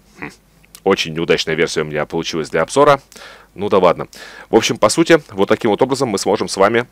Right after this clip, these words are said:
а, как сказать, убирать излишки воды, которые нам не нужны. Если мы попробуем поставить еще одну губку сюда, возможно, так она заработает.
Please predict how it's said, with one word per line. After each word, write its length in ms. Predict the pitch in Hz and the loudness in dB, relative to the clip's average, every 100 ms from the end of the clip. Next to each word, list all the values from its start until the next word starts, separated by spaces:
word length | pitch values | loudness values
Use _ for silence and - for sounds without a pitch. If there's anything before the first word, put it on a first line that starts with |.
| _ _ _ _ _ _ _ _ _ _ - | _ _ _ _ _ _ _ _ _ _ -10
а, 460 | 95 87 82 80 80 | -4 0 2 0 -2
как 140 | - - | -6 -4
сказать, 280 | 82 78 - _ _ - - | -2 -4 -8 _ _ -20 -10
убирать 440 | 90 98 113 - - _ _ | 2 6 6 4 -6 _ _
излишки 400 | - 85 104 - | -10 -6 -4 0
воды, 280 | 92 82 71 _ | 2 2 -2 _
которые 320 | - 87 95 87 | -10 -4 0 0
нам 160 | 87 - | 0 -2
не 160 | 87 | -4
нужны. 340 | 85 85 78 67 _ _ _ - _ _ _ _ - | -4 -4 -8 -12 _ _ _ -20 _ _ _ _ -14
Если 320 | - 82 - | -8 -6 -6
мы 120 | 92 - - | -6 -6 -4
попробуем 500 | 78 95 87 87 - - - - _ _ _ _ _ _ _ | -2 0 0 -2 -6 -16 -20 -20 _ _ _ _ _ _ _
поставить 420 | - 82 92 85 - | -8 -2 2 2 0
еще 180 | - 87 | -2 -2
одну 160 | 90 | -2
губку 260 | 85 85 85 | -4 -6 -8
сюда, 280 | 101 117 131 | -2 2 4
возможно, 400 | 90 87 87 - | 2 -4 -4 0
так 180 | 101 | 0
она 160 | 110 95 | 0 -2
заработает. 540 | 98 95 98 92 - | -2 -2 -2 -6 -6